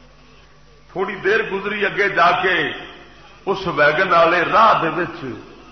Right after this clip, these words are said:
گلی آئی، اس گلی دے اندر وال لیا۔ میں کہیا، "بے لیا، راہ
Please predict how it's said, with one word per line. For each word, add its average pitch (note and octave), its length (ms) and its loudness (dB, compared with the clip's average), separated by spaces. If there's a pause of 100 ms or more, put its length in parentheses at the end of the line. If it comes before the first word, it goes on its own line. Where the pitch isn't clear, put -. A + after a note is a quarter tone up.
(1080)
گلی A#3+ 300 2
آئی، G3+ 240 4
اس G#3 240 0 (120)
گلی E3+ 220 -4
دے G3 140 -8
اندر F#3 180 -10
وال C#3+ 360 0
لیا۔ F3+ 180 -4
میں F#3+ 220 -6 (100)
کہیا، F#3+ 180 -8
"بے E3+ 120 -8
لیا، F#3 400 -4
راہ F3+ 280 0